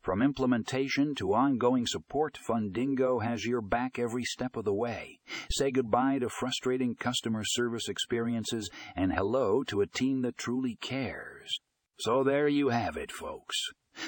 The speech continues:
Fundingo Loan Servicing is here to take your McKay business to new heights with their innovative features.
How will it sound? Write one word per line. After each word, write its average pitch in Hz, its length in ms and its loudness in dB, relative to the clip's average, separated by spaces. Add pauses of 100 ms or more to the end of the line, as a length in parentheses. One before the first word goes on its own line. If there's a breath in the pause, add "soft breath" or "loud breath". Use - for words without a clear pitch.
(120 loud breath)
Fundingo 120 560 2
Loan 131 320 4
Servicing 127 520 2
is 113 100 0
here 135 220 2
to 120 100 -4
take 131 300 -4
your 127 100 4
McKay 127 340 2
business 127 380 2
to 120 100 -2
new 123 220 2
heights 131 320 0
with 113 140 -4
their 120 160 2
innovative 127 400 0
features. - 520 -8